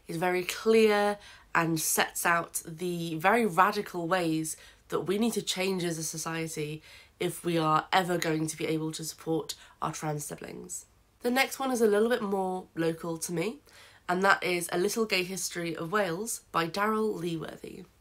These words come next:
What's really good about this book in particular, this is the sort of book you would go in and expect to be about famous queer Welsh people, um, but it's very much not.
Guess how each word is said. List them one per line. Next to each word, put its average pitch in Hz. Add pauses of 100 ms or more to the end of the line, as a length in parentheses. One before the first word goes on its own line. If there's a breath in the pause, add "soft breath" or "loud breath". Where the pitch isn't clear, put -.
(100)
What's 220
really 208
good 202
about 180
this 170
book -
in 160
particular, 175
this 180
is 190
the 190
sort -
of -
book - (340 loud breath)
you 190
would 170
go 214
in 180
and 175
expect -
to 160
be 170
about 156 (460 soft breath)
famous 190
queer 175
Welsh 160
people, 160 (380 loud breath)
um, 170
but 185
it's 180
very 185
much 165
not. 160